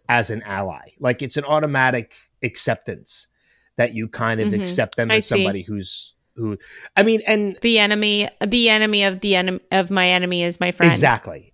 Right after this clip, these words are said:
Speaker 1: Um,
Speaker 2: Yeah.
Speaker 1: and while we do know that Juliet does become trustworthy, she becomes part of the group. She ends up going back to the beach with Jack, uh, in, in time. Um, and obviously everything with the time travel and her and Sawyer,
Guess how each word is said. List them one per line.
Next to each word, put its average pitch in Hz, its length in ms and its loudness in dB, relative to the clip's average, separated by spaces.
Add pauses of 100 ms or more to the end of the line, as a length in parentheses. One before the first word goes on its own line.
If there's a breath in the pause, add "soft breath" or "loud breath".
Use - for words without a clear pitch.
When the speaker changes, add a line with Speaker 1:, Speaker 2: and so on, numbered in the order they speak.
(160)
Speaker 1:
Um, 147 500 4 (300 soft breath)
Speaker 2:
Yeah. 180 260 -6
Speaker 1:
and 190 460 2 (800)
while 165 500 4
we 170 160 6
do 165 220 2
know 165 220 2
that 151 200 -2
Juliet 135 420 -2
does 131 200 2
become 120 340 -2
trustworthy, 127 640 0
she - 160 -8
becomes 110 380 -10
part 113 260 -2
of 101 140 -8
the 110 60 -6
group. 117 280 -4
She - 160 -8
ends 104 160 -6
up 107 140 -6
going 107 260 -4
back 104 220 -2
to - 80 -14
the 101 100 -10
beach 101 260 -12
with 98 140 -14
Jack, 98 480 -6
uh, 104 200 -6
in, 107 180 -8
in 101 260 -10
time. 95 400 -8 (480 loud breath)
Um, 107 460 2
and 110 360 -2 (220)
obviously 110 580 0
everything 113 440 0
with 101 160 -6
the 101 60 -14
time 117 280 -2
travel 98 640 -2
and 95 260 -6
her 110 180 -4
and 95 120 -6
Sawyer, 120 500 0